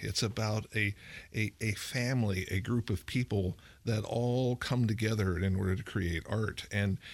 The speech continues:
and we want people from every part of the community to be involved in that. And, and that way, when they look on, on the stage,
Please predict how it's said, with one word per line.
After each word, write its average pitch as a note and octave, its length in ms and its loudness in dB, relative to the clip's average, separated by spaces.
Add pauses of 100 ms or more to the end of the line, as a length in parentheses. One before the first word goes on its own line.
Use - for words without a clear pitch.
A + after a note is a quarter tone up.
(120)
and A2+ 200 2
we D3 80 2
want C3+ 240 -2
people C3 320 0
from A2+ 260 -2 (140)
every C3+ 400 2
part - 520 -4
of A2+ 140 -2
the A2+ 100 0
community G#2+ 760 2
to F#2 80 2
be F#2 160 2
involved G2 500 2
in F2 160 0
that. - 380 -4
And, G2+ 260 -2
and G2+ 200 2
that A2 200 0
way, A2 220 2
when G2+ 160 2
they G2+ 80 2
look G#2 280 0
on, G#2+ 280 2
on G2+ 180 2
the G2 80 2
stage, F#2+ 480 0